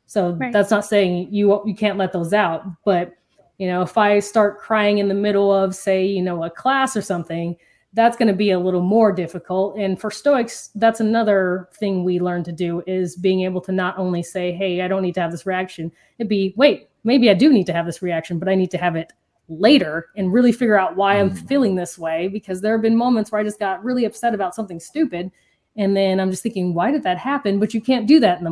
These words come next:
Speaker 1: moment because you're in the middle of doing things. So setting things
Speaker 2: Right.
Speaker 1: aside to take care of them, even by writing them down. Or there's a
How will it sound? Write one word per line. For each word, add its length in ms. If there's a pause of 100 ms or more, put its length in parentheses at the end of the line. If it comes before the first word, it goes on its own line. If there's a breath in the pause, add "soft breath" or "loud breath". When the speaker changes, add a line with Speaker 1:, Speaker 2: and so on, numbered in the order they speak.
(100)
Speaker 1:
moment 200
because 300
you're 160
in 60
the 140
middle 180
of 100
doing 260
things. 380
So 300 (320 soft breath)
setting 320
things 180
Speaker 2:
Right. 100
Speaker 1:
aside 600 (280)
to 100
take 240
care 180
of 120
them, 400
even 260
by 160
writing 360
them 120
down. 320
Or 540
there's 320
a 260